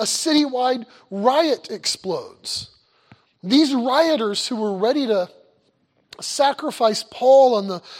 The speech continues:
the altar of their own financial gain never bothered to consider whether it made any sense.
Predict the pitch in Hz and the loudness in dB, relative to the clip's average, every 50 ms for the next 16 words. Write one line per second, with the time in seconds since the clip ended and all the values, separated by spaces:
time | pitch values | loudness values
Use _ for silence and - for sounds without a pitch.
0 | - - 175 233 - - 247 247 269 247 - 294 247 233 208 214 226 226 226 226 | -10 0 2 4 6 6 6 4 4 2 -2 0 0 0 0 2 2 2 2 2
1 | 220 - - - 247 254 254 254 254 247 - - 226 202 180 160 190 226 254 269 | 0 -6 -4 -4 -4 -2 -2 -4 -4 -4 -4 -4 -4 -4 -4 -2 -4 -4 -2 -2
2 | 247 220 208 214 247 294 370 359 269 185 - _ _ - 240 285 294 285 302 294 | -4 -4 -2 -2 0 0 0 -2 -4 -8 -16 _ _ -6 -2 -2 -2 0 -2 -2
3 | 277 254 - - - - - - - _ _ _ - - 277 - - 285 262 233 | -4 -6 -10 -18 -20 -20 -20 -20 -20 _ _ _ -10 -10 -8 -6 -4 -6 -4 -4
4 | - - - - 359 359 294 254 240 233 226 254 277 262 285 285 277 262 214 220 | -4 -6 -4 -4 -4 -4 -2 -2 -2 0 2 0 2 2 0 -2 -2 -4 -4 -4
5 | 220 269 302 320 302 277 262 - - 277 330 285 220 - - - 359 370 285 - | -4 -4 -2 -2 -4 -6 -6 -6 -6 -4 -2 -2 -4 -4 -6 -8 -10 -10 -12 -14
6 | _ - - - - - - - | _ -12 -10 -10 -10 -10 -12 -16